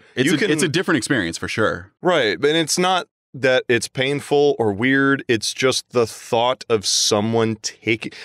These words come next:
Speaker 2: like, even getting cut open and bleeding, that means nothing to me.
Speaker 1: Right, 'cause it, it happened. But giving blood is like you are taking something that is your life essence.
Speaker 2: Right.
Speaker 1: And it's,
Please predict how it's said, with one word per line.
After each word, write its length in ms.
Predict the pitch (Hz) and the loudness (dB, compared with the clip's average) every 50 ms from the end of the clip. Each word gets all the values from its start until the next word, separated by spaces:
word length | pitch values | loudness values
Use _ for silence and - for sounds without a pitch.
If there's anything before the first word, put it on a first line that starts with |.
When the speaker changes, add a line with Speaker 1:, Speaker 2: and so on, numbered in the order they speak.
| - - | -4 -2
Speaker 2:
like, 140 | - - | -2 0
even 340 | - 240 262 262 262 233 190 - - - - - - 135 | 0 -2 0 0 0 -2 -2 -4 -8 -16 -20 -20 -10 -2
getting 360 | 120 175 190 208 202 175 147 | 0 2 2 2 2 0 -2
cut 240 | - - 160 170 165 | -2 -2 0 2 2
open 280 | 170 180 170 - 151 123 | 2 2 2 0 0 0
and 120 | 113 110 | 0 2
bleeding, 480 | 120 143 151 147 120 98 - - - _ _ - | 4 4 4 4 2 0 -2 -4 -12 _ _ 0
that 140 | 131 143 | 0 2
means 200 | 160 165 147 113 | 2 0 0 0
nothing 400 | 113 123 131 143 - - 117 104 98 | 0 0 -2 -2 -2 -2 -2 -2 -4
to 80 | - 90 | -6 -6
me. 220 | 78 67 - - - _ | -6 -8 -8 -12 -8 _
Speaker 1:
Right, 260 | 139 156 131 98 - | -2 -2 -2 -2 -2
'cause 160 | - - 87 101 | -4 -4 -4 -4
it, 100 | 101 - | -4 -4
it 100 | 113 107 | -4 -4
happened. 480 | - 131 139 123 - 95 90 82 82 - _ _ _ _ | -2 -4 -4 -4 -4 -4 -4 -4 -6 -10 _ _ _ _
But 100 | - 113 95 | -4 -2 0
giving 280 | - 143 147 139 123 | 0 0 2 2 2
blood 180 | 107 131 131 123 | 2 2 2 2
is 80 | 110 101 | 2 0
like 140 | 104 92 | 0 0
you 120 | 113 123 135 | 2 2 2
are 80 | 123 107 | 2 2
taking 360 | - - 131 131 - 120 113 | 0 -2 -4 -2 -2 -2 -2
something 360 | 104 - 117 110 101 110 104 101 | 0 0 -2 0 0 0 2 2
that 120 | 101 98 | 2 2
is 200 | 98 92 85 98 | 0 -2 -2 0
your 160 | 104 104 104 | 2 2 2
life 280 | 92 95 104 - - - - | 2 2 0 -2 -2 -4 -4
essence. 420 | 92 90 - 95 90 85 87 85 | -6 -4 -4 -6 -6 -6 -4 -2
Speaker 2:
Right. 220 | 123 175 208 170 120 | 0 2 2 2 2
Speaker 1:
And 100 | 104 95 | 0 0
it's, 140 | 87 98 | -2 -4